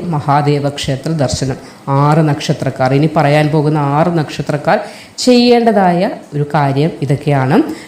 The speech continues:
കൂടാതെ നിങ്ങളുടെ ജാതകം ഒന്ന് വിശകലനം ചെയ്താൽ അതിൽ എന്തെങ്കിലും ബുദ്ധിമുട്ട്, എന്തെങ്കിലും പ്രശ്നങ്ങൾ ഒക്കെ ഉണ്ടെങ്കിൽ, എന്തെങ്കിലും ദോഷങ്ങൾ നിലനിൽക്കുന്നുണ്ടെങ്കിൽ അതിനുള്ള പരിഹാരം കൂടി നിങ്ങൾ കഴിപ്പിച്ചാൽ വളരെയധികം നേട്ടങ്ങൾ, ഈ പറയാൻ പോകുന്ന ഭാഗ്യങ്ങൾ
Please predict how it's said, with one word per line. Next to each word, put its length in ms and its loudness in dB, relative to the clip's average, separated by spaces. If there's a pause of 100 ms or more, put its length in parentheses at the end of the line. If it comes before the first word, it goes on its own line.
(120)
കൂടാതെ 500 4
നിങ്ങളുടെ 340 2 (100)
ജാതകം 460 2 (120)
ഒന്ന് 200 2
വിശകലനം 560 4 (120)
ചെയ്താൽ 340 4 (140)
അതിൽ 220 4
എന്തെങ്കിലും 400 2
ബുദ്ധിമുട്ട്, 420 -2
എന്തെങ്കിലും 300 0
പ്രശ്നങ്ങൾ 420 -2 (320)
ഒക്കെ 260 4
ഉണ്ടെങ്കിൽ, 400 0
എന്തെങ്കിലും 360 -2
ദോഷങ്ങൾ 460 -2
നിലനിൽക്കുന്നുണ്ടെങ്കിൽ 760 0 (100)
അതിനുള്ള 320 4 (100)
പരിഹാരം 540 2
കൂടി 240 0
നിങ്ങൾ 240 0
കഴിപ്പിച്ചാൽ 640 0 (500)
വളരെയധികം 1000 4
നേട്ടങ്ങൾ, 520 0
ഈ 100 4
പറയാൻ 400 2
പോകുന്ന 340 0
ഭാഗ്യങ്ങൾ 520 2